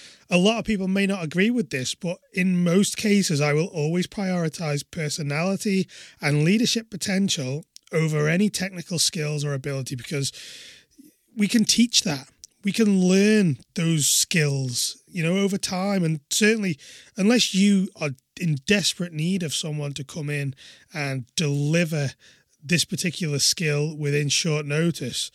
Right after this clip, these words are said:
I think there's no reason why we shouldn't prioritize our people and their personalities in particular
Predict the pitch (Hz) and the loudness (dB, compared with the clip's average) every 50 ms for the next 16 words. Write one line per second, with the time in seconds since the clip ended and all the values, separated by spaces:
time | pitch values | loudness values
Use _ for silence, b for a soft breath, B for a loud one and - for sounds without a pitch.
0 | B B B B B B B B - 160 - 185 185 190 196 - - _ _ _ | B B B B B B B B -6 -2 0 0 0 0 -2 -8 -16 _ _ _
1 | _ _ _ _ _ - 185 165 170 190 190 185 175 180 175 170 156 175 165 165 | _ _ _ _ _ 0 0 2 2 2 2 2 2 2 0 2 2 0 0 0
2 | 160 160 160 156 156 156 139 - - - 156 147 165 165 175 - - 165 151 151 | 0 0 2 2 2 2 0 0 -2 -2 -2 -2 -4 -6 -6 -8 -8 -6 -4 -4
3 | 151 151 156 143 - - 156 143 139 139 139 139 135 - - B B B B B | -2 -4 -4 -6 -6 -8 -6 -6 -6 -4 -4 -4 -6 -6 -8 B B B B B
4 | B - 143 131 135 - - 185 165 - 160 131 120 120 - _ b b b b | B -6 -6 -6 -6 -4 -2 -2 -2 -2 -4 -8 -8 -10 -12 _ b b b b
5 | b b b b _ - - 151 139 139 131 127 - 170 165 156 - 160 135 135 | b b b b _ -10 -6 -4 -2 -2 -2 -4 -2 -2 0 0 0 0 -2 0
6 | 143 156 170 180 175 - - 151 123 120 120 117 117 160 175 147 135 135 143 - | 0 0 2 0 0 -2 -2 -6 -6 -6 -6 -6 -8 -8 -8 -8 -8 -8 -8 -6
7 | - 190 160 - - 160 123 117 117 | -4 -4 -4 -4 -6 -8 -8 -8 -12